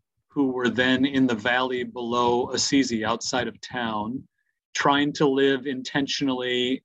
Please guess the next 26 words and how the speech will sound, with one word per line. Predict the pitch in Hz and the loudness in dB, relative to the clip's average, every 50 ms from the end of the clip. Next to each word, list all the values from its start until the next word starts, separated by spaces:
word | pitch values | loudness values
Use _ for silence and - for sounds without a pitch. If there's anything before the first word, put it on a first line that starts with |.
| _ _ - | _ _ 0
in | 139 131 127 | 0 0 0
poverty, | - - 131 127 127 123 127 123 120 120 120 120 120 120 120 117 - _ _ _ _ _ _ _ _ _ _ - | -2 -2 0 0 0 0 0 -4 -4 -2 -2 0 0 0 -2 -4 -6 _ _ _ _ _ _ _ _ _ _ -6
uh, | 117 113 113 113 113 113 110 110 113 - | -4 -2 -2 0 0 -2 -2 -4 -4 -4
in | 139 127 | -2 -2
a | 120 117 | -2 -2
natural | 113 110 120 117 123 123 - - - 131 123 120 113 | -2 -2 -2 -4 -4 -4 -6 -8 -10 -10 -10 -10 -10
sort | - - 139 127 117 | -4 -2 -2 -2 -2
of | 113 104 104 | -4 -10 -12
way, | 107 117 117 117 117 117 117 117 120 117 - _ _ _ _ _ _ _ _ _ _ 120 | -6 -4 -2 0 2 2 2 2 0 -2 -6 _ _ _ _ _ _ _ _ _ _ -2
living | 123 135 131 131 135 127 123 | 0 0 2 2 0 0 0
out | 120 120 120 120 123 | 0 0 0 -2 -2
in | 120 117 | -4 -6
an | 117 120 | -6 -6
open | 120 123 - 127 120 113 - | -6 -8 -8 -8 -10 -10 -10
field | - - 135 127 123 123 123 120 123 120 117 | -8 -6 -4 0 0 2 2 2 2 0 0
or | 113 110 107 | -2 -2 -4
in | 107 110 | -4 -6
little, | 113 117 117 117 117 113 110 110 113 - _ - - | -4 -2 0 0 2 0 0 -2 -6 -10 _ -16 -10
you | 156 139 | -8 -6
know, | 120 113 110 107 110 113 | -4 -4 -6 -6 -4 0
lean-to | 127 127 127 123 127 123 120 - - 127 127 120 117 | 2 2 2 2 0 0 -2 0 2 2 2 2 2
huts | 117 - - 123 123 - - - - - | 0 0 -2 -2 -2 -2 -6 -14 -18 -18
and | 120 - | -18 -18
so | - - _ - | -18 -14 _ -8
on. | 120 123 131 - | -6 -4 -2 -2
Again, | 175 170 - 233 196 156 147 | 0 2 2 4 4 2 2